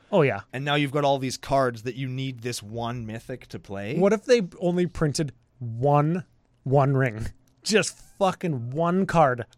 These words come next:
Speaker 2: Oh, wow.
Speaker 1: Those would be, those would be like the golden tickets in Charlie and the Chocolate Factory. <laughs> Except there's five of those, I know.
Speaker 2: There
Speaker 1: There's five, right?
Speaker 2: Uh, I don't remember how many
Speaker 1: Anyways.
Speaker 2: there are. Charlie and the Chocolate Factory, Universes Beyond.
Speaker 1: Hey!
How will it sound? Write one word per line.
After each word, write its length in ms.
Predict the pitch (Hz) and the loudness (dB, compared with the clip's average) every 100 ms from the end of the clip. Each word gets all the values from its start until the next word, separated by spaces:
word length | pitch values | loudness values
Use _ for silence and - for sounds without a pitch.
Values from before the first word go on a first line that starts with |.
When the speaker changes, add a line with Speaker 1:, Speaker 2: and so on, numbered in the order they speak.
| - | -20
Speaker 2:
Oh, 20 | - - - - | -20 -20 -20 -20
wow. 60 | - - | -20 0
Speaker 1:
Those 80 | 180 | 2
would 60 | 175 | 2
be, 100 | 196 | 2
those 200 | 175 190 | 2 2
would 60 | 185 | 2
be 80 | |
like 160 | 185 175 | 0 -2
the 60 | 160 | -4
golden 380 | 123 151 147 147 | 0 0 0 -2
tickets 360 | 151 - - | -2 -4 -6
in 80 | 131 | -4
Charlie 280 | 135 131 131 | 0 2 2
and 100 | 127 | 0
the 60 | |
Chocolate 360 | 120 120 110 127 | -2 -4 -4 -6
Factory. 360 | 107 104 113 113 - | -8 -10 -10 -10 -6
<laughs> 140 | 147 | -4
Except 240 | 165 196 - | 0 2 4
there's 180 | 180 - | 2 2
five 260 | 156 139 | 2 2
of 60 | 123 | 2
those, 120 | 117 | -2
I 80 | 117 | -4
know. 220 | 117 104 - - _ | -4 -6 -10 -20 _
Speaker 2:
There 200 | 120 120 - - _ _ _ _ _ | -4 -4 -6 -16 _ _ _ _ _
Speaker 1:
There's 120 | 139 - | -10 -4
five, 260 | 127 104 | -4 -4
right? 160 | 101 151 - _ | -8 -12 -16 _
Speaker 2:
Uh, 1120 | 110 113 113 113 107 104 101 101 101 98 98 117 | -8 -6 -2 -2 -2 -4 -4 -6 -6 -6 -4 -2
I 80 | |
don't 100 | 123 | -2
remember 240 | 82 82 78 | -4 -12 -14
how 120 | - | -6
many 80 | 185 160 | -2 -2
Speaker 1:
Anyways. 160 | 117 - | -4 -10
Speaker 2:
there 100 | 80 | -12
are. 40 | |
Charlie 280 | - 151 147 | 0 2 2
and 100 | 143 | -2
the 40 | 127 | 0
Chocolate 360 | 143 139 - | 2 2 0
Factory, 420 | - 151 - 170 | 0 0 0 -4
Universes 460 | 151 156 156 165 147 | -2 2 2 2 0
Beyond. 540 | 143 139 233 240 185 - _ - | -2 4 6 4 2 -6 _ -2
Speaker 1:
Hey! 720 | 240 480 466 349 233 175 | 0 0 -2 -4 -2 -2